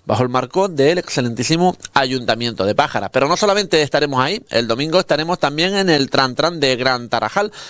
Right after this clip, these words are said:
ese Tran Tran que ya cumple catorce ediciones, eh, bajo la dirección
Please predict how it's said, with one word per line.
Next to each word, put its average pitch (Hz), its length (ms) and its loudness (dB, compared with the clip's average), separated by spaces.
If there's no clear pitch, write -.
ese 143 280 2
Tran 123 340 -2
Tran 190 300 0
que 131 100 2
ya 131 140 2
cumple 135 320 -4
catorce 127 540 0
ediciones, 180 840 2
eh, 98 300 -2
bajo 131 340 0
la 127 100 2
dirección 160 540 0